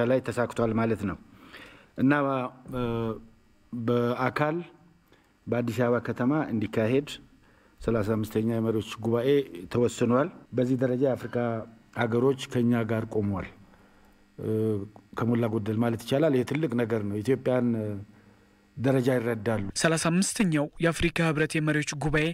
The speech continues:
Speaker 2: ከወትሮ በተለየ መልክ ለማከናወን ዝግጅት እየተደረገ ከመሆኑም ባሻገር አልሚ ምግብ የህብረቱ አጀንዳ እንደሚሆንም ተጠቁሟል።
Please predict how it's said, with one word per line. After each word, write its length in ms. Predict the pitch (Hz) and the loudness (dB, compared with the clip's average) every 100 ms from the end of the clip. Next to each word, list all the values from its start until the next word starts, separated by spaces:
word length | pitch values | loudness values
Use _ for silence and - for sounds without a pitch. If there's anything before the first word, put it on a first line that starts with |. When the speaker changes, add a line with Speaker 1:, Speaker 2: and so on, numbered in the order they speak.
| - - - | -6 -20 -8
Speaker 2:
ከወትሮ 300 | - 147 - 151 | -2 0 2 2
በተለየ 480 | 151 170 151 135 143 | 0 0 -2 0 0
መልክ 280 | 147 147 - | 0 -2 -2
ለማከናወን 600 | 151 151 156 - 156 160 | 0 0 0 0 2 2
ዝግጅት 440 | 143 139 135 143 156 | 0 -2 -2 -2 0
እየተደረገ 540 | 160 156 147 147 139 143 | 0 0 0 -2 0 -2
ከመሆኑም 440 | - 151 151 147 | 0 2 4 2
ባሻገር 560 | 139 139 - 139 127 156 - - - - | 2 0 0 -4 -2 -2 -2 -16 -18 -14
አልሚ 220 | - 127 160 | -4 2 2
ምግብ 300 | 151 139 156 156 165 | 2 0 -2 -2 0
የህብረቱ 440 | 165 156 156 156 160 | 2 2 0 0 0
አጀንዳ 400 | 143 165 151 151 | 2 0 0 0
እንደሚሆንም 540 | 143 139 151 147 143 135 | 0 0 2 2 2 0
ተጠቁሟል። 580 | 147 143 - 160 143 | -2 -2 2 2 2